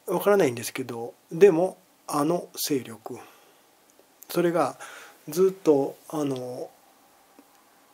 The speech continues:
戦後の日本、ひいては戦後の世界を牛耳ってきた。例えば、今回のコロナ騒動、ウイルス騒動も、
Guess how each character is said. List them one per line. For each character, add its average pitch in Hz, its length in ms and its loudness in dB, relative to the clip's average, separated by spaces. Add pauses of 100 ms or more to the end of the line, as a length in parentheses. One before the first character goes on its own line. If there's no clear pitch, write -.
(160)
戦 160 220 0
後 156 100 6
の 151 120 4
日 143 120 0
本、 143 180 2
ひ 180 200 -4
い 175 40 -6
て 135 140 -4
は 127 380 -6
戦 156 220 0
後 156 120 4
の 156 80 2
世 190 160 0
界 180 260 0
を 175 240 0 (1200)
牛 151 180 -4
耳 139 140 0
っ 131 60 -14
て - 160 -8
き - 100 -10
た。 113 320 -12 (2500)
例 165 200 4
え 151 40 4
ば、 139 280 0 (280)
今 165 180 2
回 135 200 -2
の 131 300 -8 (960)
コ 170 180 2
ロ 160 80 4
ナ 156 80 4
騒 147 260 2
動、 117 300 -8 (600)
ウ 175 120 4
イ - 20 0
ル 170 100 0
ス - 160 -4
騒 170 120 4
動 135 160 0
も、 160 300 0